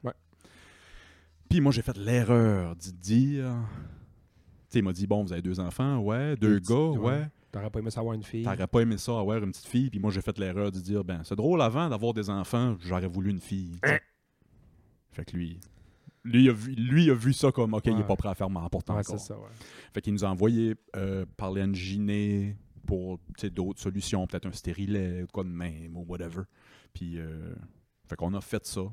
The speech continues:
Speaker 2: mais on a reparlé, moi puis Johnny, récemment, puis on a fait. Puis,
Speaker 1: Non.
Speaker 2: qu'est-ce qu'on en pense
Speaker 1: Ah
Speaker 2: deux
Speaker 1: ouais.
Speaker 2: ans plus tard ? Non, on est encore là. Fait que j'ai pris le rendez-vous. C'est <laughs> drôle parce qu'il y a deux ans, quand j'ai sorti de,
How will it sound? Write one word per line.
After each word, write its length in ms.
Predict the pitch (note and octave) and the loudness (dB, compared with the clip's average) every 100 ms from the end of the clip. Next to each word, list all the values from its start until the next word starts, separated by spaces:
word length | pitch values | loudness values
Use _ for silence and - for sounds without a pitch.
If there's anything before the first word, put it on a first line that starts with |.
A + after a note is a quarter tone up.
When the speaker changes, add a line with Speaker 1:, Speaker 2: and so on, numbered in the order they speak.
| - | -10
Speaker 2:
mais 160 | G2 E2 | -10 -8
on 100 | E2 | -8
a 40 | F2 | -8
reparlé, 340 | - G#2 F#2+ | -4 -4 -2
moi 100 | F#2+ | -4
puis 120 | - F2+ | -6 -6
Johnny, 260 | F2+ F#2 | -4 -6
récemment, 440 | F2 - E2+ E2+ F2 | -8 -10 -12 -12 -12
puis 100 | - | -14
on 120 | - - | -14 -14
a 40 | |
fait. 140 | - - _ _ _ _ _ _ _ _ _ - | -14 -14 _ _ _ _ _ _ _ _ _ -2
Puis, 120 | G2+ | -2
Speaker 1:
Non. 60 | - - | -2 -10
Speaker 2:
qu'est-ce 160 | E2+ | -8
qu'on 120 | G2+ F#2 | -6 -4
en 140 | F2+ | -4
pense 280 | G2+ F#2+ F2+ | -4 -4 -2
Speaker 1:
Ah 40 | |
Speaker 2:
deux 180 | F#2+ F#2+ | 0 0
Speaker 1:
ouais. 60 | G2+ | -2
Speaker 2:
ans 40 | |
plus 120 | - | -4
tard ? 280 | G2+ F#2+ G#2 A#2 G#2+ A2+ | -4 -4 -4 -8 -10 -8
Non, 220 | C3 A#2 | -6 -6
on 120 | F#2 G2+ | -6 -6
est 40 | |
encore 320 | F#2+ F#2+ - | -6 -6 -8
là. 80 | - - - | -12 -20 -14
Fait 100 | - | -14
que 60 | - _ _ _ _ _ | -16 _ _ _ _ _
j'ai 200 | E2+ F2+ | -6 -2
pris 200 | A#2 B2+ | -2 -2
le 180 | A#2+ A2 | 0 0
rendez-vous. 440 | G#2 A2 G#2+ G#2+ A2+ | 0 0 0 -2 -4
C'est 120 | - | -2
<laughs> 0 | |
drôle 220 | A2 F2+ - | -2 -2 0
parce 220 | B2+ - | 0 0
qu'il 420 | - - - - G#2+ | -8 -20 -16 -2 2
y 20 | |
a 40 | |
deux 320 | G#2+ G#2+ G2 A#2 | 2 2 2 2
ans, 100 | B2 | 2
quand 100 | A2+ | 0
j'ai 120 | G2 | -4
sorti 320 | F#2 G2 - | -6 -8 -6
de, 360 | G2+ G2 F#2 | -4 -4 -4